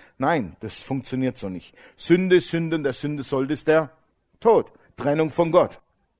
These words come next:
Kämpfe den guten Kampf des Glaubens. Ergreife das ewige Leben. Wir müssen das ewige Leben ergreifen. Oder ich könnte auch sagen, begreifen.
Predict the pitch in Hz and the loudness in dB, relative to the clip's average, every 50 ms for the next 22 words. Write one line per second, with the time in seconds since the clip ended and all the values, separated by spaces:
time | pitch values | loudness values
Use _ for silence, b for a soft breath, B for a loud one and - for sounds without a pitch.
0 | _ _ _ _ _ _ _ _ _ b b b b b b b b b b b | _ _ _ _ _ _ _ _ _ b b b b b b b b b b b
1 | b b b b - 202 220 214 175 214 208 190 175 147 160 175 170 160 147 - | b b b b 2 2 2 4 2 2 0 2 2 2 2 2 2 0 -2 0
2 | 135 139 151 139 - - 139 123 - - 143 131 120 117 95 101 95 - 113 - | 0 0 0 -2 -6 -8 -8 -8 -4 0 2 4 4 2 0 -4 -8 -8 -10 -8
3 | - - 123 143 160 214 233 185 - 170 135 139 - - 135 135 123 117 92 101 | -8 0 4 6 6 6 6 4 0 -4 -4 -4 -4 -4 -4 -4 -4 -4 -6 -6
4 | 107 104 98 92 90 73 80 67 - _ _ _ _ _ _ _ _ 113 123 147 | -4 -4 -4 -4 -4 -6 -10 -14 -18 _ _ _ _ _ _ _ _ -6 -2 -2
5 | 180 175 - 185 170 - - 160 170 175 170 165 - 175 165 170 170 131 156 156 | -2 -2 -2 -4 -6 -6 -2 0 0 0 0 0 0 2 2 4 2 2 0 -4
6 | 156 151 - - 127 151 180 208 202 - - - 110 85 69 - _ _ _ _ | -6 -6 -6 -6 -4 0 2 2 2 0 -2 -8 -10 -10 -12 -16 _ _ _ _
7 | _ _ _ _ _ _ - 127 143 147 131 - 175 170 165 160 147 - - 151 | _ _ _ _ _ _ -4 -2 0 0 0 -2 -2 0 0 0 0 2 2 2
8 | 143 135 120 98 - 214 226 214 - - - 143 123 113 104 - - - 85 78 | 2 2 -2 -4 -2 -2 -2 -2 -4 -8 -6 -6 -6 -6 -8 -12 -16 -16 -16 -18
9 | - | -18